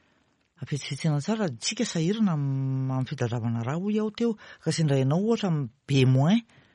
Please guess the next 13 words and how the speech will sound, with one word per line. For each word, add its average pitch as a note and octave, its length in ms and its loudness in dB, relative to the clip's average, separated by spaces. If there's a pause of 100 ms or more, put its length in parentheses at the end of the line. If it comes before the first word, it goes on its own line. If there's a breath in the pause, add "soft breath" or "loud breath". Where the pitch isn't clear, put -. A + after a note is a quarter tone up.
(1500 soft breath)
de A#2+ 480 4
afaka B2 320 -2
manao C#3+ 300 2
an'izay C#3+ 180 2
ianao, G#3 160 4
de F3+ 80 4
mba, A#2+ 140 0 (320 loud breath)
mba A#2+ 180 0
misy A3+ 320 4
olona F#3+ 540 0
anankiray G#3 580 -4
any A#3+ 220 0
a, B3+ 60 -14